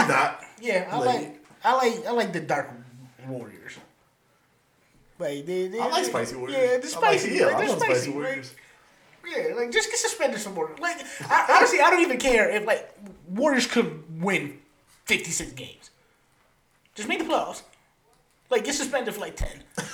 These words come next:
Speaker 2: Like,
Speaker 1: <laughs>
Speaker 2: everybody. Like, just, let's, let's do it. Like, why not?
Speaker 1: I definitely like Spicy Warriors.
Speaker 2: Like, they'll get it together. Like, they'll, like, pretty much the, the regular season is, like, preseason to them. And, like,
Speaker 1: This is just about staying in shape.
Speaker 2: Right.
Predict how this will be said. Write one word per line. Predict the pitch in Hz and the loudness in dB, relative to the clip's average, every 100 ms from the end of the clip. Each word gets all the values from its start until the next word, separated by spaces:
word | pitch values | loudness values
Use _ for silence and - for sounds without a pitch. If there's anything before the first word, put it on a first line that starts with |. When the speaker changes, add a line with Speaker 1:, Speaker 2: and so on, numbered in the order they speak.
| - | 0
Speaker 2:
Like, | - - - - 359 - - | 4 6 4 4 0 -4 -6
Speaker 1:
<laughs> | 233 | -2
Speaker 2:
everybody. | 220 202 175 151 135 170 - - | 0 0 -2 -4 -8 -14 -18 -14
Like, | 202 180 | -10 -8
just, | 202 208 - 185 180 - 202 | -8 -8 -12 -18 -20 -14 -10
let's, | 208 | -8
let's | 185 196 165 | -4 -2 0
do | 170 | 0
it. | - - - | 0 -10 -12
Like, | 160 156 | -8 0
why | 170 160 | 0 0
not? | - - | -6 -12
Speaker 1:
I | |
definitely | 107 104 98 | -14 -14 -14
like | 98 | -18
Spicy | - - - | -20 -20 -20
Warriors. | - - - - - _ _ _ _ _ _ _ _ _ _ | -20 -16 -14 -14 -16 _ _ _ _ _ _ _ _ _ _
Speaker 2:
Like, | 160 | -10
they'll | 190 262 | -6 -2
get | 233 | -2
it | 196 | -4
together. | 180 175 - | -2 -2 -2
Like, | 165 175 165 | -4 -4 0
they'll, | 220 214 | 0 0
like, | 208 - - - - - _ _ _ _ _ _ _ _ _ _ _ | 0 -2 -4 -6 -8 -16 _ _ _ _ _ _ _ _ _ _ _
pretty | - 294 | -10 -4
much | 269 - | -4 -4
the, | 151 - _ _ - | -12 -16 _ _ -18
the | 175 165 | -14 -10
regular | 170 214 208 | -4 -4 -4
season | 165 175 151 143 | -8 -10 -10 -12
is, | 135 | -12
like, | 127 127 | -14 -16
preseason | - 123 107 98 95 | -14 -14 -14 -18 -20
to | 101 | -20
them. | - - _ _ _ _ _ _ _ _ _ _ _ _ _ _ - | -20 -20 _ _ _ _ _ _ _ _ _ _ _ _ _ _ -14
And, | 147 | -6
like, | 156 | -4
Speaker 1:
This | 156 160 | -6 -8
is | 113 | -10
just | 104 | -12
about | 95 87 | -12 -12
staying | 104 113 | -12 -12
in | 85 | -12
shape. | - 143 | -16 -10
Speaker 2:
Right. | 254 - | -8 -8